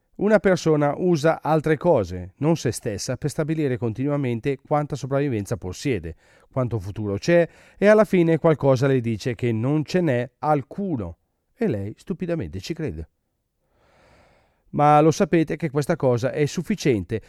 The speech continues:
a far sì che una persona diventi molto, molto anaten, molto incosciente, cioè molto in basso, se voi le sussurraste sottovoce:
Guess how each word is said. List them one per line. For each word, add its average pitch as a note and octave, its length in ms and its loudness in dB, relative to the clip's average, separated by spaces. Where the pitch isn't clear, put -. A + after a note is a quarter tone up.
a D#3+ 120 0
far G3+ 200 0
sì C3+ 180 -2
che A#2 100 -2
una A2+ 200 0
persona F#3+ 500 -2
diventi B2 440 -2
molto, G#2 580 -2
molto E3 340 2
anaten, E3 520 -2
molto B2 300 -2
incosciente, A#2+ 720 -4
cioè D#3 240 4
molto C#3+ 300 2
in C3 140 2
basso, C#3+ 480 0
se - 220 0
voi E3 260 4
le D3 120 4
sussurraste D3 720 -2
sottovoce: A2+ 680 -4